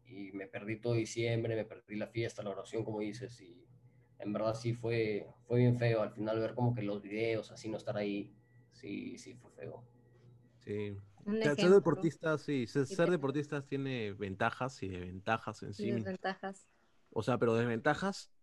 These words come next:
Speaker 2: entre comillas, porque más que desventajas vendría a ser como sacrificios de una persona, voluntad a ponerle.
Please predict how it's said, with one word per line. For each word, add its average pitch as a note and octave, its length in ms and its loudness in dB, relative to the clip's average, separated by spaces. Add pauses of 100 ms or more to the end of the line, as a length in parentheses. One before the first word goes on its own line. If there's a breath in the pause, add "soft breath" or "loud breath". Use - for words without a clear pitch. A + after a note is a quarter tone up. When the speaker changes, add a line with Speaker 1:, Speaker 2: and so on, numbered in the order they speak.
(280)
Speaker 2:
entre A2 260 2
comillas, A#2+ 300 2
porque A2 240 -4
más A2+ 140 -4
que - 120 -4
desventajas A2+ 520 -4
vendría G2 220 -2
a G#2+ 40 -4
ser A#2 140 -8
como B2 160 -6
sacrificios A2 680 2
de G#2+ 60 0
una A2 140 0
persona, A2 400 -2
voluntad G2 540 2
a G#2 80 0
ponerle. G2+ 480 -4